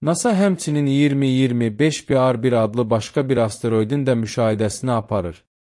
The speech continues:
Bu asteroidin diametri on altı tam yeddi metrdir və şənbə günü yerə doqquz yüz səksən min kilometr məsafəyə qədər yaxınlaşacaq. Günəş Astronomiyası Laboratoriyasının məlumatına görə, iyirmi iyirmi beş B M asteroidinin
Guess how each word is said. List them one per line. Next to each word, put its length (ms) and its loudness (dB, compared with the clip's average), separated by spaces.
Bu 140 4
asteroidin 720 2
diametri 560 0
on 220 -2
altı 380 -2
tam 220 0
yeddi 320 -2
metrdir 540 -2
və 160 -2
şənbə 400 -2
günü 220 0
yerə 320 2
doqquz 420 0
yüz 260 0
səksən 340 -2
min 220 0
kilometr 520 -2
məsafəyə 640 -2
qədər 200 0
yaxınlaşacaq. 640 -6
Günəş 320 2
Astronomiyası 800 0
Laboratoriyasının 920 0
məlumatına 640 0
görə, 220 0
iyirmi 380 2
iyirmi 440 2
beş 280 0
B 100 2
M 120 0
asteroidinin 640 -2